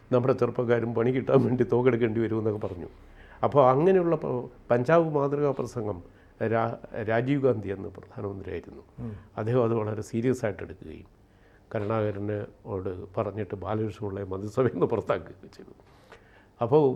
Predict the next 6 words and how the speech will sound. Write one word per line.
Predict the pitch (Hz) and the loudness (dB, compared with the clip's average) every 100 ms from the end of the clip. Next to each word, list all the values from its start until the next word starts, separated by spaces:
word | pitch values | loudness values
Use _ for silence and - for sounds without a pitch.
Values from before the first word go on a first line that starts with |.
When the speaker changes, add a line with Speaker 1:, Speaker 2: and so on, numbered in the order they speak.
| 127 110 | 0 0
Speaker 1:
ബാലകൃഷ്ണപിള്ളയെ, | 113 151 160 180 180 185 180 180 - - _ - | 2 2 2 -2 -2 -2 -4 -8 -14 -18 _ -6
ഏഹ്, | 131 131 127 | -2 -2 0
പുറത്ത് | 143 147 156 | 0 2 0
നിൽക്കുകയാണ്. | 127 107 85 87 | 0 -4 -4 -8
അപ്പോൾ | 101 110 | -8 -6
പത്രക്കാർ | 123 120 139 147 | -4 -2 -2 -2